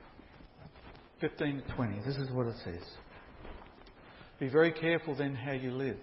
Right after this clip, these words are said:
not as unwise, but as wise, making the most of every opportunity, because the days are evil. Therefore do not be foolish, but understand what the Lord's will is.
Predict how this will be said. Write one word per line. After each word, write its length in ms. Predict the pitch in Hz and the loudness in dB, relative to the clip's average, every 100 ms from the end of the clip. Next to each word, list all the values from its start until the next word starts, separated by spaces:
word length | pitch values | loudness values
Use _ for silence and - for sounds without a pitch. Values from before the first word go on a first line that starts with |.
| - | -4
not 160 | 143 | -2
as 80 | 160 | -2
unwise, 600 | 170 160 147 113 104 104 - | -2 -2 0 0 0 -4 -4
but 120 | 117 | -4
as 120 | 113 104 | -4 -4
wise, 300 | 107 95 95 - - - - - - - - 135 | -6 -6 -8 -10 -14 -20 -20 -20 -20 -20 -8 2
making 400 | 147 160 180 160 | 4 4 0 2
the 60 | |
most 260 | 160 170 - | 4 4 4
of 120 | 160 | 2
every 240 | 175 175 170 | 4 6 4
opportunity, 640 | 170 170 170 143 110 107 - - - - - - - | 4 -2 -2 -2 -2 -6 -10 -18 -20 -20 -20 -14 -10
because 420 | 147 147 156 156 156 | -4 2 4 4 0
the 120 | 156 | 2
days 320 | 143 139 139 | 4 4 2
are 160 | 135 117 | 0 0
evil. 260 | 104 104 - - - - - - | -2 -4 -8 -14 -20 -20 -20 2
Therefore 400 | 151 160 160 165 | 4 6 4 2
do 140 | 156 | 2
not 200 | 156 165 | 2 0
be 120 | 147 135 - | -2 -4 -4
foolish, 340 | 107 104 - - - - - | -4 -4 -8 -12 -14 -18 -6
but 120 | 127 | 0
understand 680 | 147 160 151 - 131 127 135 | 0 0 -4 -2 0 0 -2
what 160 | 127 | -4
the 60 | 113 | -4
Lord's 360 | 123 131 123 | -2 0 -2
will 200 | 120 120 | -2 -4
is. 240 | 92 80 | -4 -8